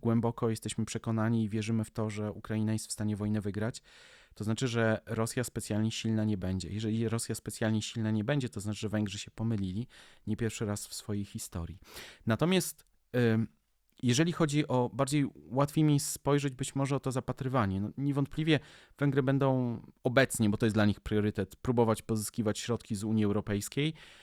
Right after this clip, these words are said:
a jednocześnie moim zdaniem zrobić wszystko, żeby pakiety, mm, kolejnych sankcji energetycznych, y, zostały zniesione. Pamiętajmy, że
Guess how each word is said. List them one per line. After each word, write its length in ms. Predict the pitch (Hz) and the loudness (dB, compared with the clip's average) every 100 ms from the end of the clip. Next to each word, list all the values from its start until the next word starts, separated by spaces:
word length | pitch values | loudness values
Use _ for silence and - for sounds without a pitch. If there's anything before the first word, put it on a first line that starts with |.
| - - | -20 0
a 80 | 123 | 6
jednocześnie 640 | 143 135 127 131 135 147 | 6 6 4 2 2 4
moim 260 | 135 139 143 | 6 8 6
zdaniem 400 | 123 131 139 127 | 4 4 4 2
zrobić 300 | 123 127 - | 0 -2 -4
wszystko, 580 | - - 127 - 104 107 | -4 -2 -2 -2 -4 -2
żeby 240 | 117 113 | -4 -4
pakiety, 640 | - 120 127 - 127 117 117 - _ _ - | -4 -2 -2 -2 0 0 0 -8 _ _ -4
mm, 380 | 113 107 104 110 | 0 2 2 2
kolejnych 440 | 127 123 123 120 | 4 6 4 2
sankcji 720 | - 120 120 - - 110 107 | 2 2 2 -4 -8 -4 -4
energetycznych, 920 | 117 117 110 113 - 110 - 110 104 - - | 0 0 0 -2 -2 -2 0 0 0 -6 -6
y, 100 | 110 | -6
zostały 360 | 110 - 113 | -4 -2 0
zniesione. 580 | 107 120 120 - 107 123 | 0 0 0 0 0 0
Pamiętajmy, 520 | 139 117 110 117 139 | 0 0 0 0 -2
że 200 | 113 117 | -2 -2